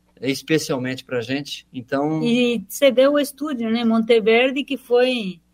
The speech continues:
Speaker 2: imagina, colocou <clears throat> cinquenta músicos lá dentro. É um trabalho, assim, muito, muito incrível, né? De, de, muita dedicação, muito esforço pra poder fazer isso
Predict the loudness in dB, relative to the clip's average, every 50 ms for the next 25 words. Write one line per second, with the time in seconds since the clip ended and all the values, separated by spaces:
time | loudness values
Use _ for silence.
0 | _ _ _ -4 -2 -2 0 -2 -2 2 2 2 2 2 0 0 2 2 2 0
1 | 2 4 6 8 8 6 6 4 -2 -10 _ _ _ _ _ _ -2 2 2 2
2 | 2 2 2 2 2 2 2 0 -2 0 -2 -2 -2 0 0 0 -2 -2 -6 -10
3 | -10 -10 -6 -4 -4 -4 -2 -2 -2 0 0 -2 -2 -4 -8 -8 -8 -12 _ _
4 | _ _ _ _ _ _ _ _ _ -6 -4 -4 0 0 2 2 2 2 2 2
5 | 2 2 4 4 2 2 0 -2 -2 0 0 2 0 0 2 2 2 2 2 0
6 | 0 -2 -6 -10 -8 -6 -4 -4 -4 -4 -6 -6 -8 -10 -10 -8 -8 -8 -10 -10
7 | -12 -16 _ _ _ _ _ _ _ -4 -4 -4 -2 0 2 4 4 2 2 -2
8 | -4 -4 -4 -4 -4 -6 -6 -6 -6 -6 -6 -8 -6 -4 -4 -4 -2 -2 -2 -2
9 | -2 -2 -4 -4 -4 -4 -6 -6 -6 -6 -4 -4 -4 -2 -2 -2 -4 -4 -4 -4
10 | -2 0 0 -2 -2 -8 -10 -10 -10 -6 -4 -2 -2 -2 -2 -2 -2 -4 -4 -2
11 | -2 -2 -2 -2 -4 -8 -14 -18